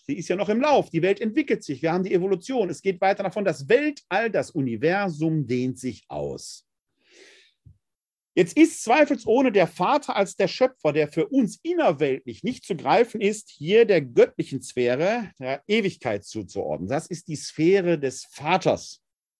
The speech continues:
In unserem Glaubensbekenntnis heißt es aber vom Sohn, dass er wahrer Mensch und wahrer Gott ist und dass durch ihn alles geschaffen wurde. Wir können also den Sohn genau hier auf die Schnittstelle setzen.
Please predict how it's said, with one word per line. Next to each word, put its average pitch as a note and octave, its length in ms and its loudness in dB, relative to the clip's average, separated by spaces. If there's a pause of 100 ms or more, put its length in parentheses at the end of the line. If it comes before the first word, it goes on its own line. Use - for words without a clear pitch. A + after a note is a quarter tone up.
(1160)
In F3 80 2
unserem A3+ 240 4
Glaubensbekenntnis A3 920 2
heißt F3 440 4
es D4 360 2
aber E3+ 380 0
vom D3 320 -2
Sohn, D3 720 0
dass E3 280 0
er A#2+ 280 -4
wahrer G3 380 0
Mensch F3 320 0
und B2+ 200 -6
wahrer C3+ 320 0
Gott C#3 260 0
ist C4 360 -6
und G3 240 0
dass E3+ 340 2
durch C4+ 680 0
ihn A#3+ 360 -4
alles A3+ 320 2
geschaffen G#3+ 480 -4
wurde. F#2 280 -4
Wir E2+ 120 -6
können B3+ 340 2
also D#3+ 260 2
den C#3+ 220 2
Sohn F#3+ 320 0
genau F#3 540 0
hier A3 240 -2
auf E3 160 0
die D3+ 140 -8
Schnittstelle - 560 0
setzen. A#2+ 520 -4